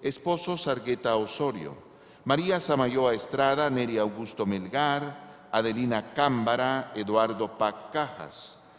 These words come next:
Delfina Aquino Rodríguez, siete días de fallecida, y por todos aquellos que están en el purgatorio.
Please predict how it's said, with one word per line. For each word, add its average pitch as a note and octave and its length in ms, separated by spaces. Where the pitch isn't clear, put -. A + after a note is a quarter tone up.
Delfina E3 600
Aquino C#3 400
Rodríguez, C3 580
siete G#2 300
días G2+ 280
de F#2+ 120
fallecida, D#3 920
y B2 80
por A2+ 160
todos A#2 380
aquellos A2 500
que G#2 120
están G2 680
en G#2 140
el G2 140
purgatorio. F#2+ 760